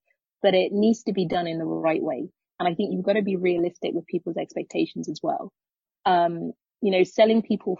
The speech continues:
false dreams and false hopes is just wrong, you know, if somebody clearly isn't suitable for a course, then they shouldn't be going on it, and it, it should be down to the content providers to make that call.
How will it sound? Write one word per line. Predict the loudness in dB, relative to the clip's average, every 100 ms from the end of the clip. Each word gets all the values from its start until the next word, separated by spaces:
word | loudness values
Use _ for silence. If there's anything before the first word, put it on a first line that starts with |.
| 0
false | 0 0 -2
dreams | -4 -4 -4 -6
and | -8 -6
false | -6 -6 -4
hopes | -2 -2 -6 -18 0
is | 0 0
just | -6 -4
wrong, | -2 0 -2 -4 _ _ _ _
you | -6
know, | -2 0 -2 _ _ -4
if | -2
somebody | 2 2 2 0 -2 -4 -8 -4
clearly | 0 2 0 0
isn't | -2 -2 -6
suitable | -6 -4 -2 -4 -4
for | -8
a | -4
course, | -2 -2 -4 -10 -4
then | -2 -2 -4 -6
they | -6
shouldn't | -2 -4 -4 -4
be | -2 -2
going | -2 -4
on | -4 -4
it, | -4
and | -6
it, | -10 _
it | -4 -2
should | -4 -4
be | -4
down | -4 -6 -6
to | -8
the | -8
content | -10 -12 -16 -10
providers | -4 -4 -4 -10 -16
to | -10 -8
make | -6 -6
that | -8 -10
call. | -16 -16